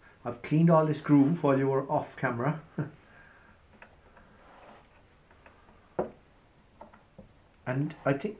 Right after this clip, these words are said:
you know what, guys, I think, and I, I usually start in a place, work my way around, and then, you know,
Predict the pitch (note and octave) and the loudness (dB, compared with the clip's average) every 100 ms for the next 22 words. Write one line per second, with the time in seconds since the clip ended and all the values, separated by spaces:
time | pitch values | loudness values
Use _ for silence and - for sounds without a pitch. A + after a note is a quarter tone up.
0 | - C#3 C3 C3+ D#3 C#3+ C#3 C#3+ - - | -8 -2 0 0 -2 2 2 2 -4 -8
1 | C#3 C#3 - - _ - - - - A#2+ | -8 -10 -12 -20 _ -20 -20 -20 -8 -2
2 | B2 - - - - C3 C3+ C3 B2+ - | 0 -2 -10 -20 -2 4 4 4 2 2
3 | C#3+ C3+ C#3+ C#3 C#3+ C#3+ C#3 C#3 C#3 C#3 | 2 2 0 2 2 2 4 2 2 2
4 | C3+ C#3 C#3 C#3 C3+ B2+ C3 C3 B2+ C3 | 4 6 6 4 2 0 0 -2 -2 0
5 | C3 A#2 - - - - C#3 C3+ A#2 - | -2 -2 -12 -20 -20 -2 2 4 2 -2